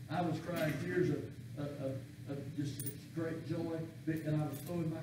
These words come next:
coat down in front of Jesus so that he could walk into my life, that he could come into my heart. I want you to know, I just love him so much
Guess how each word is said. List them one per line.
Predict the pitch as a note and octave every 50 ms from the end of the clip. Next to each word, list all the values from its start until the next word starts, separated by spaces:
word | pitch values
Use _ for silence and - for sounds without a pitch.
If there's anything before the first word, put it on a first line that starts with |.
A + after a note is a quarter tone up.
| - -
coat | E3+ - - - - -
down | B2+ B2 - - - - - - - - - - -
in | C3 B2+ -
front | - C#3 C#3 C3+
of | B2+ B2
Jesus | - - C#3+ - - - - - - - - - - - - - - - - - - - -
so | C#3+
that | C3+ B2+ A#2+
he | C3 C#3
could | C3+ - - - - C3+
walk | C#3+ D3 B2 A#2+ -
into | - A2+ A2+ A2+ G#2+
my | A2 A2 G#2+
life, | G#2 - - - - - - - - - - - - - - - - - - - - - - - - - C#3+
that | D3+ D3+
he | E3 F#3 -
could | - C3+ -
come | - F3 E3+ D#3+
into | D#3 D3+ - C#3 C#3 C3+
my | C3 B2+ A2+
heart. | A2 - - - - - - - - - - - -
I | - G#3 G#3
want | G#3 F#3 D3+
you | - - D#3+ D#3
to | D3+
know, | D#3+ E3 D#3+ D#3 - - - - - - -
I | - F#3+ - E3
just | D#3 - - E3
love | E3+ E3+ E3 D#3 D3
him | D#3 D#3+ D#3 - -
so | D#3 D#3 D#3 D3+ D3+
much | D3+ - -